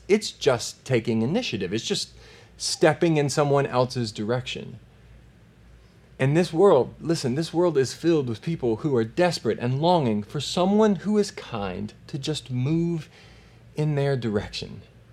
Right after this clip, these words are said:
And listen, when, when Jesus approached this woman, he was being aggressive. Like, down to the root of the word, by that we mean he, he simply moved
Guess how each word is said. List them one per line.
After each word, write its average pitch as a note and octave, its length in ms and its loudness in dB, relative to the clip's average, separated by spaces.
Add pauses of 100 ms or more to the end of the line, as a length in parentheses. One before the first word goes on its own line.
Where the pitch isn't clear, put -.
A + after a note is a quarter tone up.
(1040)
And C3 100 -6
listen, A#2+ 380 0
when, C3+ 220 -2 (320)
when D3 200 0
Jesus G3+ 380 0
approached D#3 420 0
this C3 220 -4
woman, F#2+ 400 0 (1000)
he F#3 160 -2
was G3+ 160 4
being F3+ 400 2
aggressive. C#3+ 680 -2 (160)
Like, C3 300 0
down D#3 280 2
to F3+ 60 6
the D#3+ 100 0
root C3 340 2
of F3 80 0
the F3+ 80 4
word, A#2 480 4
by A#2+ 160 2
that E3+ 180 -2
we C#3 120 2
mean A#2+ 360 2 (100)
he, B2 200 -14
he C#3 140 -4
simply F3+ 340 2
moved D#3+ 680 0